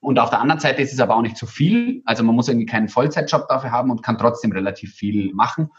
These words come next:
und kann danach auch immer wieder sagen, okay, also wie Instagram geht, das, das weiß ich jetzt, das kann ich jetzt. Das ist ein sehr, sehr konkretes Learning, das man da mitnehmen kann.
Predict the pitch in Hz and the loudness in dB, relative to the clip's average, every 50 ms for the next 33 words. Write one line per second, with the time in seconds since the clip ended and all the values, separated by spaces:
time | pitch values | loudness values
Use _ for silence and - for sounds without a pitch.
0 | - _ - - 127 - 139 135 131 123 110 110 123 - - 156 131 135 139 147 | -20 _ -4 -2 0 2 4 4 4 6 6 4 4 4 4 2 2 2 2 2
1 | 156 143 143 143 147 151 147 - 123 131 127 131 127 - 147 147 139 - - 113 | 4 4 4 4 4 4 4 2 2 2 2 0 -2 -2 0 0 0 0 0 -2
2 | 110 107 104 104 104 104 - _ _ _ _ _ - - _ _ _ _ _ - | -2 -4 -4 -4 -6 -8 -12 _ _ _ _ _ -20 -20 _ _ _ _ _ -10
3 | - - 123 123 131 151 147 - 156 143 143 139 143 143 151 160 185 - - - | -4 -2 0 0 0 0 0 0 2 2 2 2 2 2 0 0 0 -2 -8 -18
4 | _ _ _ _ - 120 117 - - - - - _ - 120 - - - 104 104 | _ _ _ _ -14 -12 -12 -12 -16 -20 -20 -16 _ -12 -6 -2 -2 -2 -2 -4
5 | - - - - - - 104 98 - - 98 - - - - - - - 90 101 | -6 -10 -8 -10 -10 -10 -10 -4 -2 -2 -2 -2 -4 -10 -14 -16 -16 -14 -12 -10
6 | 95 95 - - - 123 123 117 147 - - 143 127 - 120 120 139 160 143 165 | -10 -8 -8 -4 -2 0 2 2 0 0 0 -2 -2 0 0 2 2 2 0 -2
7 | 147 147 147 - - _ _ _ _ _ _ _ - 107 107 120 135 156 180 180 | -4 -4 -4 -8 -16 _ _ _ _ _ _ _ -4 0 2 4 4 4 2 2
8 | 160 - 143 139 - - 113 107 98 104 104 104 104 104 104 - 104 104 104 - | 0 0 -2 -4 -2 -2 -4 -2 0 2 2 2 2 2 0 0 0 0 0 -4
9 | 85 78 78 80 - - - | -8 -8 -10 -12 -18 -20 -20